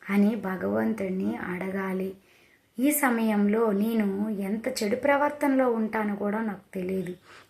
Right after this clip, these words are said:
కానీ నాపైన నువ్వు దయ, కరుణ చూపించి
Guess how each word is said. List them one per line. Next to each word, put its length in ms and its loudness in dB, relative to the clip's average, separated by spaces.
కానీ 280 2
నాపైన 580 0
నువ్వు 280 -2
దయ, 520 2
కరుణ 380 -2
చూపించి 640 -6